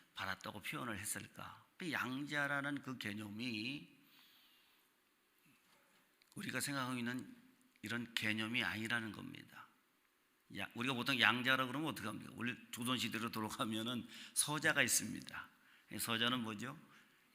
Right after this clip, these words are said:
예, 양반의 첩을, 아들을 낳은 아들을 서자라고 그러죠. 그래서 재산을 약, 아, 칠분의 일 정도 받습니다. 그리고 과거 시험을 못 보게 되는 거고요.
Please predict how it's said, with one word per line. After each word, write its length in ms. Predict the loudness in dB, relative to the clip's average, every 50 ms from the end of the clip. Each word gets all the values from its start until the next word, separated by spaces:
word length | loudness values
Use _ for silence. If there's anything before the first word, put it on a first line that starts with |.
| -20 -18 -14 -10
예, 240 | -10 -8 -8 -2 0
양반의 680 | 2 2 2 2 2 2 2 4 4 2 2 0 -2 2
첩을, 460 | 2 2 2 2 0 0 0 0 -2 -6 -12 -6 2
아들을 340 | 4 4 4 4 2 2 4
낳은 220 | 4 4 4 4 0
아들을 480 | -2 -2 -2 -2 -2 0 0 -2 -2 -4 -10 -18 -18 -20 -20 -16 -12
서자라고 540 | -8 -4 -4 -2 -2 -2 -2 -2 -4 -6 -6
그러죠. 260 | -8 -10 -10 -12 -14 -14 -16 -18 -20 _ _ _ _ _
그래서 540 | -10 -8 -6 -4 -4 -4 -4 -4 -6 -6 -6
재산을 640 | -4 -2 -2 0 0 0 0 0 0 0 -2 -4 -8 -14 -18 -20 -20 -20 -20 -16 -8 -6
약, 100 | -6 -6 -6 -14 -20 -20 -20 _ _ _ -18 -16
아, 320 | -14 -12 -12 -12 -12 -12 -8 2
칠분의 460 | 2 2 2 2 0 -2 0 0 0 0
일 120 | 0 -2
정도 220 | -4 -6 -8 -8
받습니다. 580 | -8 -8 -8 -8 -8 -8 -10 -14 -14 -16 -16 -16 -10
그리고 180 | -10 -10 -8 -4
과거 320 | 0 0 0 0 0 -2
시험을 260 | -2 -2 -2 -2 -2
못 200 | -4 -4 -6 -6
보게 240 | -10 -10 -10 -8 -8
되는 260 | -8 -6 -6 -6 -8
거고요. 400 | -8 -10 -10 -10 -8 -8 -8 -10